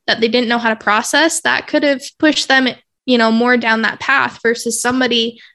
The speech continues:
that took that trauma, um, and it made them, you know, more empathetic towards people because they know that pain,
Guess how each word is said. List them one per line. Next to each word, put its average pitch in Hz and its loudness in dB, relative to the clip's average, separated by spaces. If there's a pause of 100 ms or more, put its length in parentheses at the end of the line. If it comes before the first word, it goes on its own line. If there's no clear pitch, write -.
that 214 -2
took 311 0
that - -2
trauma, 214 0 (100)
um, 208 0
and 226 -2
it 208 -2
made 226 0
them, 220 2 (320)
you 220 -2
know, 208 -2
more 220 -2
empathetic 240 -2
towards 208 -8
people 226 -4
because 226 0
they 226 0
know 269 2
that 302 -2
pain, - -14